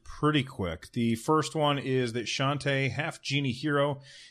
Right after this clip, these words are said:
is getting its first paid-for D L C. This is paid for,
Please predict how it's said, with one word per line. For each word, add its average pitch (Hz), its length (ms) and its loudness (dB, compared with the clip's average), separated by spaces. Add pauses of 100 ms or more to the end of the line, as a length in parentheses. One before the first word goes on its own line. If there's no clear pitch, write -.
(140)
is 127 180 0
getting 131 300 4
its 113 180 -4
first 143 480 -2
paid-for 131 960 0 (220)
D 117 180 2
L 117 160 2
C. 110 340 -2
This 113 240 -4
is 113 140 -4
paid 123 460 -2
for, 113 480 0